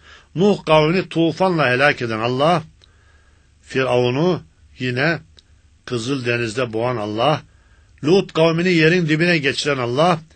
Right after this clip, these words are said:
Kabe'yi yıkmak üzere gelen Ebrehe ordusunu gökten gönderdiği kuşlarıyla helak eden Allah, değişik ordular sahibi olan Allah,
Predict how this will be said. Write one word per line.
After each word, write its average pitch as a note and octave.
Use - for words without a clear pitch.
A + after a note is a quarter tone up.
Kabe'yi D#3+
yıkmak D#3
üzere C#3
gelen C#3+
Ebrehe C#3+
ordusunu C3+
gökten C#3+
gönderdiği C#3
kuşlarıyla C#3+
helak C#3
eden A#2+
Allah, C3
değişik D#3
ordular D3
sahibi C3+
olan B2+
Allah, C#3+